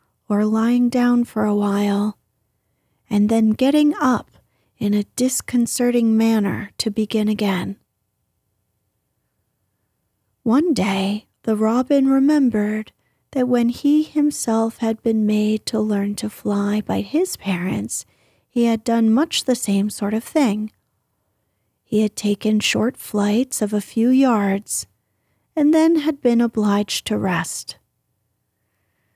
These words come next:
So it occurred to him that this boy was learning to fly, or rather, to walk. He mentioned this to his mate, and when he told her that the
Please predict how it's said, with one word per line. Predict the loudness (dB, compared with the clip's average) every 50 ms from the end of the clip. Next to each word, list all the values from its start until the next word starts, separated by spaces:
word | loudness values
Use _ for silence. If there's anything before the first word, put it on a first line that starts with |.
| _ _ _
So | -8 -2 2 4 4 4
it | 4 2
occurred | 0 -2 -2 -2 0 0 -2 -2 -2
to | 0 0 2
him | 2 2 2 2 2 0 -2 -2 -4 _ _ _ _ _ _ _ _
that | -6 -6 -2 0
this | 0 0 0 -2 -4
boy | -2 0 2 2 2 2 2
was | 2 0 0 0
learning | 0 2 2 2 0 0
to | -2 -4
fly, | -4 -2 0 0 2 2 2 2 0 -2 -4 -6 _ _ _ _ _ _ _ _ _ _ _ _ _ _ -2
or | 0 2
rather, | 2 2 2 2 2 2 0 0 -2 -2 -4 -6 -8 _ _ _ -8
to | -4 -2 -2
walk. | 0 0 -2 -2 -2 -4 -6 _ -14 -20 -20 _ _ _ _ _ _ _ _ _ _ _ _ _ _ _ _ _ _ _ _ _ _ _ _ _ _ _
He | 0 2
mentioned | 4 4 4 4 2 0 0 0 0 0
this | 0 0 0 -2 -4 -6 -6
to | -4 -2 0
his | 0 -2 -2 -2 0
mate, | 0 2 2 2 0 -2 -4 -8 -14 -20 _ _ _ _ _ _ _ _ _ _ _ _ -4
and | -2 0
when | 2 2 0
he | 0 -2
told | -2 -4 -2 -2 0 -2 -2 -2
her | -2 0 0 0
that | 0 0 0 0 0 -2 -4 -4 -4
the | -6